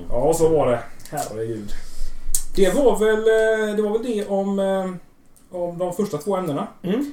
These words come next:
Speaker 1: Frågan är om vi ska smyga in, eh, veckans forumtråd här innan vi går vidare, tror jag.
Speaker 2: Jag smyger gärna in den, för jag har förberett detta.
Speaker 1: Bra, ta
Speaker 2: Ja,
Speaker 1: med.
Speaker 2: men, ja,
Speaker 1: Ta
Speaker 2: men.
Speaker 1: oss vidare då.
Speaker 2: Eh, veckans forumtråd den här veckan är ju speciell, likaväl som showen är speciell för nytillkomna tittare i liveshowen.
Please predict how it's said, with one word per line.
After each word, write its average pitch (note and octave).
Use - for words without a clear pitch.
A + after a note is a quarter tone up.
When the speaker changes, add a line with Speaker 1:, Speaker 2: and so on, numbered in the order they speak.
Speaker 1:
Frågan A3
är A#3+
om A3+
vi G#3
ska G#3+
smyga G#3+
in, G3
eh, F#3+
veckans F#3
forumtråd D#3
här G#3+
innan F3+
vi F3
går E3+
vidare, C3
tror B3+
jag. D3
Speaker 2:
Jag C3+
smyger D3+
gärna F3
in E3
den, E3
för D#3
jag B2+
har B2+
förberett A3
detta. -
Speaker 1:
Bra, -
ta C3+
Speaker 2:
Ja, A#3+
Speaker 1:
med. E4
Speaker 2:
men, A#2
ja, D#3+
Speaker 1:
Ta -
Speaker 2:
men. -
Speaker 1:
oss -
vidare C#4
då. C#3+
Speaker 2:
Eh, E3
veckans A3
forumtråd A3
den A#3
här A3
veckan G#3
är G3+
ju F3+
speciell, F3+
likaväl F3+
som D3+
showen D#3
är D#3+
speciell E3+
för E3
nytillkomna D3+
tittare D3
i D#3
liveshowen. D3+